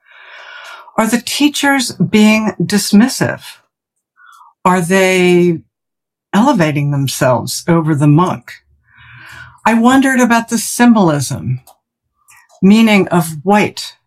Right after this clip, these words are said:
the color of light and illumination, absence of color. Black represents darkness. The dark well of our being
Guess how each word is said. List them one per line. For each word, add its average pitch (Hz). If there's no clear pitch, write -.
the -
color 160
of 147
light 151
and 139
illumination, 143
absence 170
of 123
color. 127
Black 226
represents 165
darkness. -
The 135
dark 311
well 147
of 139
our 127
being 131